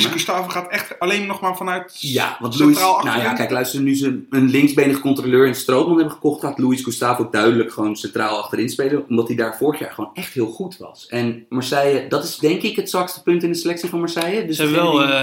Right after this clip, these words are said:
Speaker 3: eh, Caleta Car gekocht.
Speaker 1: Ja, weet ik,
Speaker 2: Ja.
Speaker 1: maar, eh,
Speaker 2: En Salzburg.
Speaker 1: maar toch, die is jong. En, eh, eh, Rudy Garcia is... is, eh,
Speaker 2: Fan van Strootman?
Speaker 1: Ja, en ook is, is, is, doet tamelijk kalm aan met, met, met, met jonge spelers kansen geven. Want ze hebben twee grote talenten. Camara, centraal verdediger, en, eh,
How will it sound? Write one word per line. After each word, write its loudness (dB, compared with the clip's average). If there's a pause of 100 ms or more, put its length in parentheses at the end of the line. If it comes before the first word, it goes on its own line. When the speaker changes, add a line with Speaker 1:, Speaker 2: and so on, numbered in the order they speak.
Speaker 3:
eh, -20
Caleta -4
Car -2
gekocht. -16 (340)
Speaker 1:
Ja, -20 (100)
weet 6
ik, 6
Speaker 2:
Ja. -2
Speaker 1:
maar, 0
eh, -6
Speaker 2:
En -4
Salzburg. -12 (500)
Speaker 1:
maar -4
toch, 2
die 0
is 0
jong. 4
En, -2
eh, -6
eh, -12
Rudy 0
Garcia 0
is... -8
is, -8 (460)
eh, -14
Speaker 2:
Fan -2
van -2
Strootman? -2
Speaker 1:
Ja, 6
en 0
ook -2
is, -2
is, -2
is, 2
doet -4
tamelijk 2
kalm 2
aan 2
met, 0
met, 0
met, 0
met -2
jonge 6
spelers 0
kansen -2
geven. 0
Want -4
ze -2
hebben 2
twee 4
grote 4
talenten. -2
Camara, 0
centraal -4
verdediger, -2
en, -2
eh, -2